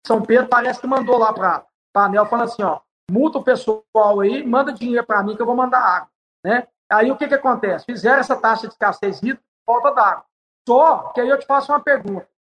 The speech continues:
E essa quantidade de chuva que tá tendo já mais, mais, quase dois meses, já aumentou o reservatório.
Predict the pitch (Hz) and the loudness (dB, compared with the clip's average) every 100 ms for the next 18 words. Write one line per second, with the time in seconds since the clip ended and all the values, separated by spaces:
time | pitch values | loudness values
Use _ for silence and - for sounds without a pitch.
0 | 214 254 269 269 311 - 269 262 - - | 0 0 0 -2 -2 2 2 2 0 -8
1 | 240 _ 214 202 214 196 202 202 233 - | -8 _ -4 -4 -6 -2 0 2 0 -4
2 | _ 226 226 226 277 285 262 240 208 202 | _ -4 -4 0 2 2 -2 -4 -6 -12
3 | - _ _ _ 214 233 233 226 - 254 | -14 _ _ _ 0 2 2 0 2 2
4 | 226 214 202 - 196 233 | 2 -2 -4 -4 -4 -4